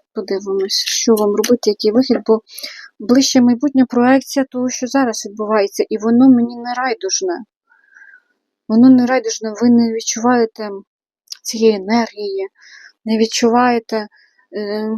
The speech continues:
самоцінністю. Це не про егоїзм, що, да, всі розійдітесь, і я тут прийшла королева. Ні, якраз так і не робити.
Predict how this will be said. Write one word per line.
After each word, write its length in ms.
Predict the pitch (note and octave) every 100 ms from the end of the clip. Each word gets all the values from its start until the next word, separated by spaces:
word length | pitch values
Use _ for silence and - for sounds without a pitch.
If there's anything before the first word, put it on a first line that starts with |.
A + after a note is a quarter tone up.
| - _ _ _ _
самоцінністю. 1040 | - A#3+ A3+ A3+ - A3+ A3 G3 - - -
Це 140 | -
не 100 | A#3+
про 200 | B3+ C4 -
егоїзм, 680 | B3 B3 A#3 C4+ A#3 F#3 F3+ -
що, 160 | - G3
да, 200 | G#3 A3
всі 380 | - - A#3
розійдітесь, 880 | A3 G3+ G#3+ G3 - C4 C4 G#3+ -
і 40 | A3
я 180 | A3+
тут 160 | A3 G#3 _
прийшла 320 | G3+ - G3+
королева. 540 | G#3 G3+ G#3 F#3 F3 - - - - -
Ні, 420 | G#3 A3+ C4 G3 D3+ _ _ _ _ _ _ _ _ _ _ -
якраз 400 | G3+ A3+ A3 -
так 260 | A3 -
і 60 | G#3+
не 140 | G#3+
робити. 600 | A3 G#3 A3 G3+ - C4+